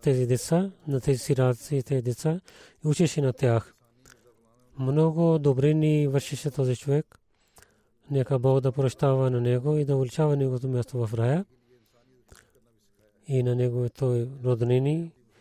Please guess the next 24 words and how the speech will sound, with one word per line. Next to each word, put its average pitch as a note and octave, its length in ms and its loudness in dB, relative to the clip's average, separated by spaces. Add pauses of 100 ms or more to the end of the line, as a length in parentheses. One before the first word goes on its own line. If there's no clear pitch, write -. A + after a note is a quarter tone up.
(220)
да C3+ 140 -10
даде B2+ 160 0
възможността B2+ 500 -2
да C3 80 2
продължават C3 680 0
неговите A#2+ 520 -2
добрини. G#2 460 -4 (480)
Следващия C3 840 -2 (1300)
и A#2+ 500 -6
джаназе B2+ 440 -2 (1200)
Гулам B2 380 2
Наби B2 200 0
Саиб B2+ 260 -2
ибн B2 380 0 (220)
Синат C#3 380 0
на B2 220 0
Фазл C3 300 0
Дин B2+ 180 0
Саиб D3 260 -2 (260)
Рава, C3+ 320 2 (720)
Зия C3+ 220 0
Рахман B2+ 360 0
Саиб C3+ 240 -6
Тайиб B2+ 340 0